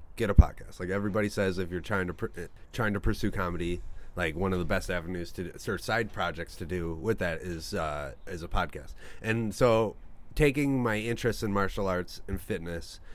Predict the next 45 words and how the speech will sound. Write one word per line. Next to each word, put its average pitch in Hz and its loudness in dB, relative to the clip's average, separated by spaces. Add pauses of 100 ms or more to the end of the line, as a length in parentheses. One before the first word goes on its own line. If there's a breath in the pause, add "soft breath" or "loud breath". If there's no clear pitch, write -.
(220 soft breath)
and 82 0
just 98 -4
nutrition 92 -2
and 90 -2
overall 87 -2
health 90 -2
and 104 -2
comedy, 90 -4 (180 soft breath)
I 90 0
kind 101 0
of 85 -2
have 85 -4
gotten 101 2
to 95 -2
meet 113 -2
a 98 -6
lot 95 2
of 90 -6
really 98 2
cool, 98 0
interesting 92 -4
people 104 0
over 90 0
the 80 -8
past 92 4
few 95 -2
years, 90 0
and 90 -2
I - -2
was 90 -2
like, 92 4
"It'd - -2
be 151 6
really 131 4
cool 110 4 (220 loud breath)
to 117 4
have 107 2
a 92 2
platform 101 2
to 90 -2
just 92 -4
kinda 95 2
sit 113 2 (120)
down, 104 0
chit-chat, 104 0